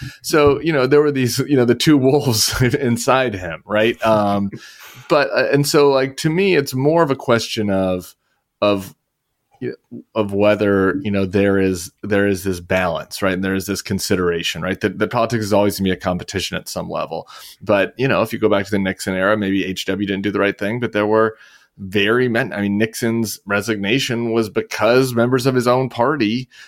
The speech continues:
Speaker 1: you know,
Speaker 2: Mm-hmm.
Speaker 1: were willing to go speak out against him, right? And so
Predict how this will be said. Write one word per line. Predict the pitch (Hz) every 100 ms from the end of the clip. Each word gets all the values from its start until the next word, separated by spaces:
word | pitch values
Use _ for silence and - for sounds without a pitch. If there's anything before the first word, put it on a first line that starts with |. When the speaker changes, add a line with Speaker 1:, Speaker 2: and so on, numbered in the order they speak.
| -
Speaker 1:
you | 117
know, | 117
Speaker 2:
Mm-hmm. | 123
Speaker 1:
were | 123
willing | 120 117 127
to | 123
go | 123 123
speak | - 135 127
out | 143 156
against | 92 - -
him, | - -
right? | 117 113
And | 135 131
so | 151 143 -